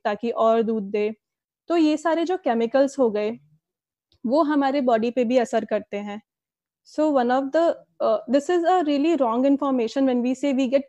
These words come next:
calcium from milk, because it's not only calcium which we get। कैल्शियम के साथ कोलेस्ट्रॉल भी आ रहा है और भी सारी बीमारियां आ रही हैं दूध के साथ। तो we have to really look कि और भी क्या तरीके हैं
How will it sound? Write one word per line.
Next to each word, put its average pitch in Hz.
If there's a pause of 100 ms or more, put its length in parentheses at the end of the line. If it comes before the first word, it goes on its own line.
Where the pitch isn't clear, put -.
(120)
calcium 220
from 262
milk, 233 (140)
because 320
it's 294
not 320 (100)
only 254
calcium 226
which 226
we 226
get। 190 (320)
कैल्शियम 247
के 302
साथ 320
कोलेस्ट्रॉल 262
भी 285
आ 262
रहा 226
है 269
और 240
भी 269
सारी 254
बीमारियां 233
आ 240
रही 226
हैं 233
दूध 208
के 220
साथ। 233 (720)
तो 285
we 269
have 285
to 311
really 269
look 262 (100)
कि 311
और 233
भी 302
क्या 294
तरीके 254
हैं 240